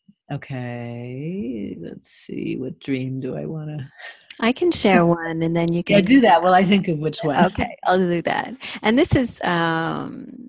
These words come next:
Speaker 2: yeah, this is after ayahuasca, but again, just like you, I, I had already begun working with dreams, but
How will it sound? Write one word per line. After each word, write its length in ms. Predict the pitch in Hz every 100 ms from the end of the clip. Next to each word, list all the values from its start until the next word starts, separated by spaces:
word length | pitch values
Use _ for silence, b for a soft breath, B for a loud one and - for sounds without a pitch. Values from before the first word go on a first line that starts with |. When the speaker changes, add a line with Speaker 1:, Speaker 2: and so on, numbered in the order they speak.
| -
Speaker 2:
yeah, 240 | 196 285 262
this 200 | 220 -
is 420 | 185 - - - -
after 440 | 196 185 - -
ayahuasca, 720 | 165 156 156 160 156 - 160 156
but 220 | 170 170 B B B -
again, 400 | 175 180 156 147
just 180 | 170 -
like 240 | 165 160
you, 180 | 165 160
I, 120 | 151 151
I 100 | 165 160
had 300 | 160 151 - -
already 360 | 156 151 147 147
begun 640 | 135 156 147 139 139 147 _
working 540 | 156 147 - 156 151 - _ _ -
with 240 | - 160 -
dreams, 540 | - 156 151 143 - -
but 200 | 151